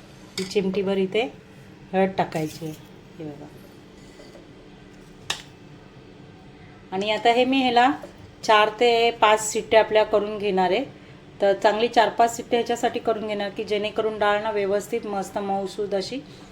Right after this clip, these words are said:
शिजली जाते. तर मी चार किंवा पाच शिट्ट्या करून घेणार आहे. तर चला, मी त-, कुकर ठेवते गॅसवर. तर हे बघा,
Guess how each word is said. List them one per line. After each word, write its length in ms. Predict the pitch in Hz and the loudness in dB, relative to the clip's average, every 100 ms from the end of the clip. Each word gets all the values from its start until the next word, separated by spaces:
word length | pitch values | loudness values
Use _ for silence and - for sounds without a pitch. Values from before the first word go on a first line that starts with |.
| - - - | -20 -12 -4
शिजली 380 | 220 196 226 | -2 0 0
जाते. 420 | 220 202 208 302 - - - - 208 | 0 0 0 -4 -6 -20 -20 -4 -2
तर 120 | 202 | -2
मी 140 | 220 | -6
चार 260 | 214 220 202 | -2 0 0
किंवा 220 | 208 220 | -2 -2
पाच 300 | 220 214 214 | 0 0 -2
शिट्ट्या 240 | - 214 | -4 -4
करून 260 | 202 208 208 | -2 -4 -4
घेणार 240 | 202 190 | -2 -2
आहे. 100 | 190 190 | -2 -4
तर 60 | 220 | -4
चला, 320 | - 202 208 | -2 0 0
मी 220 | 208 302 - - - - 196 | 2 0 0 -14 -20 -4 2
त-, 40 | |
कुकर 600 | 190 190 185 185 214 202 | 6 6 4 0 0 0
ठेवते 400 | 202 208 190 196 | 0 -2 0 0
गॅसवर. 400 | 196 190 - 214 302 - - - - - - - - - - - | 0 -2 -2 -6 -6 -14 -20 -20 -20 -20 -20 -20 -20 -20 -18 -6
तर 80 | 196 | -2
हे 100 | 190 | -2
बघा, 240 | 185 190 | -2 -4